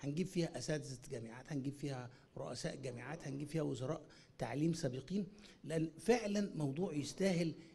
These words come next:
إننا نضعه على موائد البحث، ولا بد أن يكون لنا think tank في المرحلة الجاية. وأنا من الحاجات اللي بتطلع إليها، إن أنا بتطلع إليها في المرحلة الجاية،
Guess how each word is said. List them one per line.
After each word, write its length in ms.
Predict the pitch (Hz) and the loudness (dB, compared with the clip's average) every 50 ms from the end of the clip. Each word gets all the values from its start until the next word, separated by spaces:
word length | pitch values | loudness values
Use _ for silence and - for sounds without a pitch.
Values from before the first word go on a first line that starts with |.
| - - 139 | -12 -2 2
إننا 200 | 143 160 170 160 | 4 4 4 4
نضعه 280 | 147 160 165 170 147 | 4 2 2 0 -2
على 180 | 127 123 131 127 | -4 -4 -4 -2
موائد 280 | 131 151 165 - 135 139 | 0 0 -2 0 -2 -2
البحث، 360 | 123 170 180 - - - - - - - - - - | -2 -2 -4 -4 -6 -8 -8 -10 -16 -20 -12 -4 0
ولا 140 | 151 156 165 | 2 2 4
بد 220 | 202 226 175 - | 4 2 2 2
أن 120 | 165 147 | 2 2
يكون 240 | 143 143 - 175 156 | 0 0 2 2 4
لنا 180 | 151 147 147 139 | 4 4 4 2
think 240 | - 160 147 143 - | 4 2 2 2 2
tank 280 | - 170 156 151 147 | 2 2 2 2 0
في 60 | - | -4
المرحلة 300 | 123 104 - - - - | -8 -8 -8 -8 -8 -8
الجاية. 300 | - - - - - - - - - - - - - - - _ _ _ _ | -8 -10 -10 -12 -12 -14 -18 -20 -20 -20 -20 -20 -20 -20 -20 _ _ _ _
وأنا 380 | 139 151 170 180 185 175 - - - - - - - - _ - | 2 4 4 4 4 2 0 -4 -10 -16 -20 -20 -20 -16 _ -4
من 160 | 143 143 143 | -2 0 0
الحاجات 420 | 143 - 143 139 156 196 202 - | -2 -2 -2 2 2 2 2 2
اللي 180 | 185 165 143 139 | -2 -2 -2 -4
بتطلع 680 | - - - - 123 127 127 - 196 208 208 190 147 131 | -6 -6 -10 -10 -10 -10 -2 0 0 2 2 0 -2 0
إليها، 440 | - 147 156 180 165 175 185 170 - - - - - - - - - - _ - - - - - - - | -2 0 2 2 2 0 -2 -4 -6 -12 -20 -20 -20 -20 -20 -20 -20 -20 _ -20 -20 -20 -20 -18 -12 -8
إن 140 | 143 143 | -4 -2
أنا 120 | 170 170 170 | 0 0 0
بتطلع 440 | 156 147 156 - 202 202 190 165 - | -2 -2 -2 0 0 0 0 -2 -2
إليها 200 | - 165 175 165 | -2 -2 -2 -2
في 40 | |
المرحلة 200 | 139 139 147 160 | -4 -4 -4 -4
الجاية، 280 | 151 143 165 165 160 | -2 0 0 -2 -2